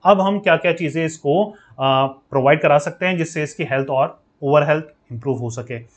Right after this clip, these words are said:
लाइफ साइंस में पीजी डिप्लोमा कर सकते हैं, पीजीडीएम कर सकते हैं बायोटेक्नोलॉजी में, एमएससी बायोटेक कर सकते हैं, एमएससी माइक्रोबायोलॉजी कर सकते हैं,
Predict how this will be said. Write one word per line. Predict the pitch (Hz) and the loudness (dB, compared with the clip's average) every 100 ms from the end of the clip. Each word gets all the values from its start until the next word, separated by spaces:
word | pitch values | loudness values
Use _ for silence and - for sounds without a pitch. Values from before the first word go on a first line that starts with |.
| _ _ - 117 | _ _ -20 0
लाइफ | 139 165 | 4 4
साइंस | 208 208 208 214 | 4 0 0 -2
में | 214 220 | -2 -2
पीजी | 196 170 | -2 0
डिप्लोमा | 180 170 175 180 | 0 2 2 0
कर | 175 | 0
सकते | 165 170 190 | -2 -4 -6
हैं, | 175 | -6
पीजीडीएम | 208 208 196 208 220 220 196 254 247 | -2 0 0 0 -2 -2 2 4 6
कर | 202 | 4
सकते | 202 - 196 | 2 -2 -2
हैं | 190 | 2
बायोटेक्नोलॉजी | 165 160 156 143 139 147 156 175 | 2 2 0 -4 -2 -4 -2 0
में, | 165 170 170 _ - | 0 -2 -8 _ -6
एमएससी | 139 160 208 | -2 -2 -2
बायोटेक | 190 185 180 185 180 | 2 2 4 0 0
कर | |
सकते | 175 175 170 | -2 -4 -4
हैं, | 180 185 - _ 127 | -6 -6 -10 _ -6
एमएससी | 151 151 170 | -6 -4 -4
माइक्रोबायोलॉजी | 139 120 117 170 175 180 180 185 | -4 -4 -2 4 6 6 4 2
कर | 175 | 0
सकते | 175 165 180 | -2 -6 -6
हैं, | 180 | -6